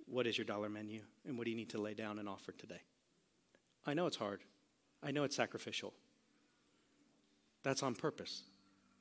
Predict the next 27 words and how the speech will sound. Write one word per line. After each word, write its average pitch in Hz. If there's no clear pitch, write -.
Because 127
when 127
we 123
are 117
truly 147
desperate 127
enough 110
to 113
give, 107
to -
sacrifice, -
to 120
be 117
a 104
part 123
of 131
it, 120
man, 117
you'll 120
be 120
ready 123
to -
see 127
what 101
God 104
can 95
do, 101